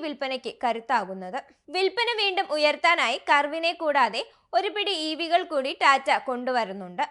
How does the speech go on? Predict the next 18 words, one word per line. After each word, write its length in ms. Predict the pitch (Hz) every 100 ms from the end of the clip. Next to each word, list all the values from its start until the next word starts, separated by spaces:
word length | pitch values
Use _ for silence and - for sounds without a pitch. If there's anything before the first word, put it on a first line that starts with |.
| - _ _ _ -
ഹാരിയർ 460 | 370 349 392 453 466 403
ഇ 40 | 330
വി 80 | 339
ആയിരിക്കും 380 | 294 269 262 370 381
ടാറ്റയുടെ 500 | 285 277 294 285 185 - 285
ഇ 20 | 311
വി 100 | 381 330
ലൈനപ്പിൽ 440 | 285 277 254 330 -
ഇടം 180 | 277 294 320
പിടിക്കാൻ 320 | 302 285 285 277
പോകുന്ന 320 | 262 220 220 262 -
അടുത്ത 260 | 226 208 233 208
കാറ്. 240 | 165 202 - _ _ _ _ _ _ - 381
അഞ്ച് 260 | 392 453 480
വേരിയന്റുകളിലും 760 | 403 392 392 370 339 311 294 - 269
അത്ര 220 | 277 359 359
തന്നെ 200 | 330 311 311
നിറങ്ങളിലുമായി 800 | 277 277 285 311 320 311 226